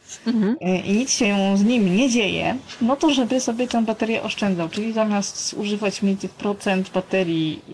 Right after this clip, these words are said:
Speaker 2: dziesięć, bo i tak potrafi, to żeby zużywał mi, powiedzmy, chociaż sześć. I to działa,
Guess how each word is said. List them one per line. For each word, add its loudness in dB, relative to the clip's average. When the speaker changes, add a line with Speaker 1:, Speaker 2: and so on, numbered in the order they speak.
Speaker 2:
dziesięć, 0
bo -2
i -2
tak -4
potrafi, -4
to 2
żeby 2
zużywał 0
mi, 0
powiedzmy, -2
chociaż -2
sześć. -2
I -2
to 2
działa, 0